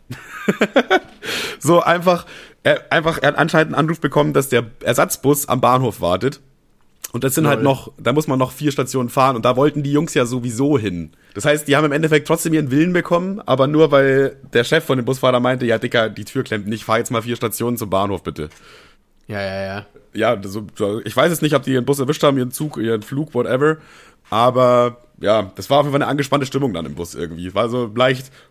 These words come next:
Speaker 1: ja, weiß ich nicht, wenn wir einfach alle fünf Minuten gewartet hätten, dann wäre das auch <laughs> ohne den ganzen Ärger gegangen, so. Aber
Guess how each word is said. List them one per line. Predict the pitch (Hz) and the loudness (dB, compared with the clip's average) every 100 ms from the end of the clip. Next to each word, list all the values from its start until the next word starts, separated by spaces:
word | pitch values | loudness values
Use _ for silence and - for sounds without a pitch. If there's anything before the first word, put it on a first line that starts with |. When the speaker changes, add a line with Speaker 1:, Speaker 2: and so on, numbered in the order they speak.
| - | 0
Speaker 1:
ja, | 107 | 2
weiß | 143 135 | 2 2
ich | |
nicht, | 101 - | -4 -2
wenn | 110 | -2
wir | 110 | 0
einfach | 123 110 | 0 0
alle | 123 | -2
fünf | 139 139 | -2 -4
Minuten | 143 135 | -4 -2
gewartet | 123 120 151 | 2 2 2
hätten, | 147 151 | 0 0
dann | 151 131 | -2 0
wäre | |
das | 127 131 | 0 0
auch | 135 | 0
<laughs> | |
ohne | 165 170 | 2 2
den | 143 151 | 2 2
ganzen | 160 131 | 2 0
Ärger | 127 135 139 | -2 0 2
gegangen, | 139 127 123 131 | 2 2 0 2
so. | 127 143 143 190 180 - - - _ _ | 4 4 2 -6 -12 -18 -20 -20 _ _
Aber | 113 127 127 123 117 120 | 0 4 6 6 4 0